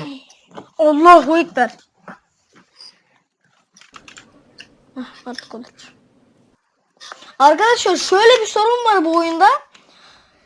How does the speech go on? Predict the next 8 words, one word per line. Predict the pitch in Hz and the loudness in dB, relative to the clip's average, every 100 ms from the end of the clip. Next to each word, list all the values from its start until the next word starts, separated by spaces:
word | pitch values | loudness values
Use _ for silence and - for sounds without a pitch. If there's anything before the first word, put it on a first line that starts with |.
| _ | _
Planörü | - 349 370 427 508 - | 0 4 6 6 4 4
açtım | 320 269 - 480 508 | 2 2 -4 0 0
mı | 480 480 508 - - | 0 0 -2 -6 -14
kapanmıyor. | - 330 349 480 415 302 262 339 - _ - _ | -4 0 2 2 0 -2 -2 -2 -6 _ -20 _
Yüksekten | 277 294 370 285 466 453 | -6 -2 -2 0 -2 -2
atla-, | 294 302 302 330 262 247 - | 0 -2 -2 -6 -6 -8 -2
atladıktan | 285 277 285 311 285 - 440 480 | -2 -2 -2 -2 -2 -4 0 0
sonra | - 453 392 | 0 -2 0